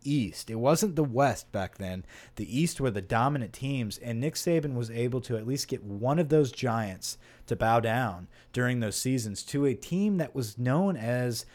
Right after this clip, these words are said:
um, just a perennial underdog for that decade. It was almost like a Kentucky would be right now going against a, a Georgia or an Alabama, and all of a sudden they're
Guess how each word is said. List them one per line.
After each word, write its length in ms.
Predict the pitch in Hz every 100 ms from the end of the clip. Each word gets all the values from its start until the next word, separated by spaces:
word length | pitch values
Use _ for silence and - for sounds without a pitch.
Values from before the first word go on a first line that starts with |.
| - - -
um, 360 | 131 131 127 123
just 220 | 147 -
a 40 |
perennial 500 | - 131 131 135 131 -
underdog 640 | 135 175 90 80 - -
for 140 | - 113
that 280 | 107 87
decade. 540 | - 139 - 87 78 -
It 120 | 120
was 180 | 117 113
almost 320 | 131 147 -
like 180 | 127 120
a 60 | 113
Kentucky 600 | 107 92 - 170 - 113
would 220 | 101 92
be 140 | 107
right 220 | 110 110
now 180 | 107 110
going 320 | 104 120 127
against 520 | 110 123 123 110 - - - - - -
a, 140 | 117 107 -
a 120 | 123
Georgia 480 | 113 131 127 117 113
or 160 | 107
an 80 | 107
Alabama, 640 | 107 107 98 113 131 120 98
and 140 | 101
all 140 | 110 123
of 60 |
a 20 | 117
sudden 400 | - 135 120 110
they're 420 | 117 120 117